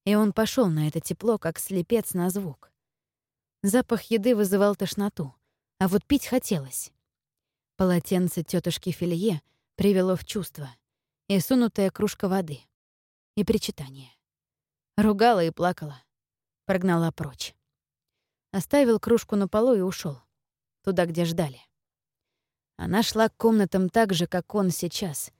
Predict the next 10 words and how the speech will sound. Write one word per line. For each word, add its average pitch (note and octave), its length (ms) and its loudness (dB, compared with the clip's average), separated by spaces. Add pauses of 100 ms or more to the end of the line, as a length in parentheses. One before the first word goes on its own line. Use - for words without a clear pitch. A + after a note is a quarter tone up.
(360)
держась F#3 520 2
за F3+ 100 0
перила. F3+ 400 -2 (720)
Потом B3+ 320 2
рукой G#3 320 2
по E3 140 -2
стене, E3 480 -2 (640)
а G3 120 2
перед F#3+ 240 0
глазами — F3+ 640 2